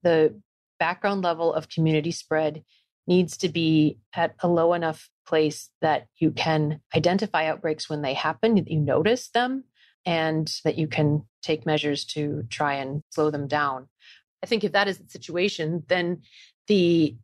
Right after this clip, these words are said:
harm to kids of keeping schools closed vastly outweighs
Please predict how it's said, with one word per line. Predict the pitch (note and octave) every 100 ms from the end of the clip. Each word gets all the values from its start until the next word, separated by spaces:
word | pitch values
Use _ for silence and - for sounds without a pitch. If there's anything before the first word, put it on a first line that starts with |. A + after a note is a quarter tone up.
| -
harm | - G3+ A#3 A3+
to |
kids | - G3 E3
of | F3
keeping | - F#3 E3+
schools | D#3 - E3+ D3+
closed | - G3+ E3+ D3+ D3+ - _
vastly | C#3+ C3 - D#3+
outweighs | D3+ - D3 D3 -